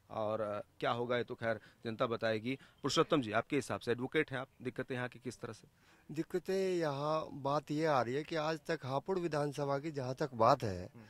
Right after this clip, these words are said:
Speaker 2: तो हापुड़ विधानसभा पे या तो बसपा का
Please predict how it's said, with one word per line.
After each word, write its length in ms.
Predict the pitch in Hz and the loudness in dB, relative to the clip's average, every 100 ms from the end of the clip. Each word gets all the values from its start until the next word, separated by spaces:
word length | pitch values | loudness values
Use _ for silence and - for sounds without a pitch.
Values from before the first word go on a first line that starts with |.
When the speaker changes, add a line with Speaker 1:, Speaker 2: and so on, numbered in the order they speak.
| - - | -20 4
Speaker 2:
तो 80 | 180 | 6
हापुड़ 380 | 117 131 170 196 | 8 6 6 2
विधानसभा 600 | 160 135 139 143 147 165 | 4 4 4 2 0 0
पे 120 | 185 | 0
या 200 | 160 156 | 0 0
तो 340 | 160 190 190 - - - - - | 2 0 0 -6 -20 -20 -20 -2
बसपा 340 | 123 113 131 127 | 0 2 2 2
का 380 | 131 123 - | 2 0 -2